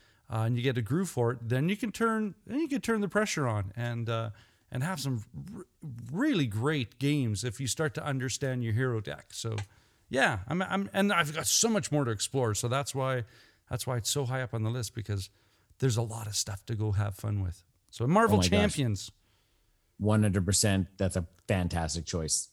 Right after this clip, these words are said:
Speaker 2: That's actually the only way I've been playing Marvel Champions mostly has been solo.
Speaker 1: Mm-hmm.
Speaker 2: So great. Okay, number two for me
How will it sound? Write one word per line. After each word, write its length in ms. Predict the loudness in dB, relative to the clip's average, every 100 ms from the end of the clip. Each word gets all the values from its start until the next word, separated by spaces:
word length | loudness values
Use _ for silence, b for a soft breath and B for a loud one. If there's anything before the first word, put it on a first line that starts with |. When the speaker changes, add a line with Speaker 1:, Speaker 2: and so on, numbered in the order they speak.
| _
Speaker 2:
That's 220 | 2 2 2 -2 0
actually 380 | 2 2 4 4
the 180 | 6 6
only 160 | 6 4
way 180 | 4
I've 200 | 2 2
been 160 | 2 0
playing 340 | 2 4 6
Marvel 300 | 6 4 2
Champions 480 | 0 0 0 0 2
mostly 380 | 4 4 2 0
has 260 | 4 4 2
been 220 | 0 0
solo. 540 | 0 0 -2 -4 -6 -12 -6
Speaker 1:
Mm-hmm. 320 | 0 2 4 0 -4 _ _ _
Speaker 2:
So 360 | -4 -2 -4 -8 _ _
great. 500 | 0 4 6 4 2 -8 _ _ _ _ _ 4
Okay, 360 | 6 6 2 0
number 220 | 2 2
two 340 | 4 4 6 4
for 140 | 4
me 300 | 2 4 2